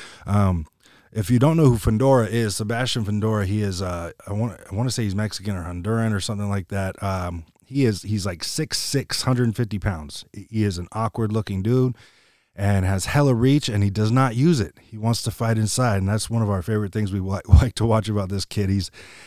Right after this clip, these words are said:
he likes to fight Mexican style, standing right, what do they call, fighting in the phone booth.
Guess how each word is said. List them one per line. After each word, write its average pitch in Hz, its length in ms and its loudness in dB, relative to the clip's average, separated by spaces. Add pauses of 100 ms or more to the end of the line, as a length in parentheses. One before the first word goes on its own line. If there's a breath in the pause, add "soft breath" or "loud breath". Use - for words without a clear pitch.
(100)
he 110 160 2
likes 104 240 0
to 113 100 -4
fight 107 300 -2
Mexican 107 480 0
style, 87 420 -4
standing 104 520 -2
right, 104 240 0
what 101 180 0
do 98 80 0
they 95 80 -4
call, 92 180 -6
fighting 110 340 -2
in 110 100 0
the 110 100 -2
phone 113 320 2
booth. 98 340 0